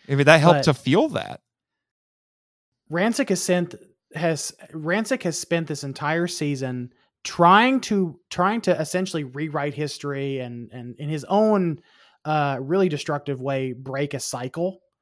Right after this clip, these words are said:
Speaker 2: But I doubt that he, i-, thinking about the character, I, I doubt that he re-, I, I doubt that he would have realized that he was going to break that cycle in the way he did. Like, I'm sure that he had a totally different pl-, well, he did. He had a
Speaker 1: Yeah,
Speaker 2: totally
Speaker 1: uh,
Speaker 2: different
Speaker 1: uh,
Speaker 2: plan in
Speaker 1: the
Speaker 2: mind.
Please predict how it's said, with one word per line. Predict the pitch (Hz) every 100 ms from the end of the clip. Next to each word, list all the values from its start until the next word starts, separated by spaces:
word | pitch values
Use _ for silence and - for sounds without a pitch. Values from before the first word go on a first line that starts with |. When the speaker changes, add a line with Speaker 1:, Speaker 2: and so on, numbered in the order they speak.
| _ _ _ _ _ _ 135 143
Speaker 2:
But | 202 208 190 170
I | 160
doubt | 160 135 175 185 190
that | 170 151
he, | - 160 151 147 139 131 _ _ _ _ _ -
i-, | 110 143 -
thinking | 185 170 160
about | 147 139
the |
character, | - 160 147 139 143 131
I, | 127 127 135
I |
doubt | 139 151 156 156
that | 131
he | 147 135
re-, | 135 139 -
I, | 131 123 104
I | 147
doubt | 170 185 185
that |
he | 160
would | 156
have | 143 143
realized | 143 135 131 123
that | 135
he | 147
was | 143 135
going | 131 127
to | 123
break | 113 123 139 151
that | 143 120
cycle | - 131 131 135
in | 120 127
the | 123
way | 123 110
he | 117
did. | 110 85 - _ _ _ _ _ _ -
Like, | 139 -
I'm | 165 170
sure | - 190 190
that | 170
he | 170 165
had | 151
a | 131 123 _
totally | - 247 220 180
different | 156 156 143 127
pl-, | 139
well, | 175 160
he | 165
did. | 156 127
He | 160
had | 165
a | 160
Speaker 1:
Yeah, | 180
Speaker 2:
totally | - - 127
Speaker 1:
uh, |
Speaker 2:
different | 151 135 120
Speaker 1:
uh, |
Speaker 2:
plan | 147 135
in |
Speaker 1:
the |
Speaker 2:
mind. | 151